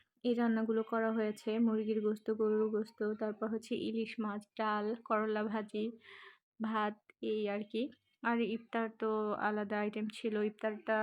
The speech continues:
আসলে রেকর্ড করিনি। ওই যে ক্যাপসিকামটা আমার গাছের ক্যাপসিকাম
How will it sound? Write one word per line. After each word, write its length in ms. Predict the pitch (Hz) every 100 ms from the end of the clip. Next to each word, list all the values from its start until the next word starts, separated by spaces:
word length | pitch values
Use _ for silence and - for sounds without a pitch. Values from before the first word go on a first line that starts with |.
| 214
আসলে 400 | 202 208 - 214 208
রেকর্ড 360 | 208 202 - 214
করিনি। 380 | - 233 214 208 262 - - - _
ওই 100 | 240
যে 100 | 233 240
ক্যাপসিকামটা 680 | 226 233 247 240 233 233 233
আমার 200 | 226 226
গাছের 380 | 220 214 214 233
ক্যাপসিকাম 540 | 226 214 - 233 220